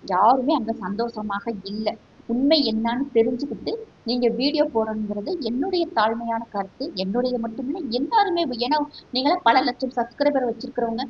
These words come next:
உண்மையான விஷயங்களை வெளியே கொண்டு வாங்க, நல்ல விஷயங்களை கொண்டு வாங்க. நம் நாட்டுல பேச வேண்டிய விஷயங்கள்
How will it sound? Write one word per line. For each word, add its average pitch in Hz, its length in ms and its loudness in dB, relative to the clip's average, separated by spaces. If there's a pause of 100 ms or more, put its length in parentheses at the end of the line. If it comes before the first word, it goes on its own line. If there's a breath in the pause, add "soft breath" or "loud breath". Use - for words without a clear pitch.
(180)
உண்மையான 359 440 6
விஷயங்களை 277 400 4
வெளியே 240 240 2
கொண்டு 226 200 -2
வாங்க, 226 180 4
நல்ல 294 380 -2
விஷயங்களை 277 480 0
கொண்டு 233 260 -2
வாங்க. 220 360 -2 (220)
நம் 226 200 -4
நாட்டுல 269 320 2
பேச 302 340 -2
வேண்டிய 254 320 -2
விஷயங்கள் 233 560 -2